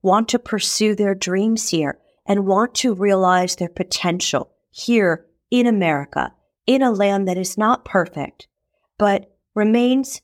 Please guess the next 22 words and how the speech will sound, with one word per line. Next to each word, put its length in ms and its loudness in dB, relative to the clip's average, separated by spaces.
to 100 -2
be 240 0
the 80 2
place 460 -2
to 120 -6
transform 960 -2
lives 640 0
and 180 -2
dreams. 680 -4
Doctor 320 0
Forcina's 840 -2
experience 1040 -2
from 160 2
his 240 -4
meager 460 0
start 560 -2
to 240 0
his 380 0
retirement 840 -2
as 220 0
a 40 -4
surgeon 680 -4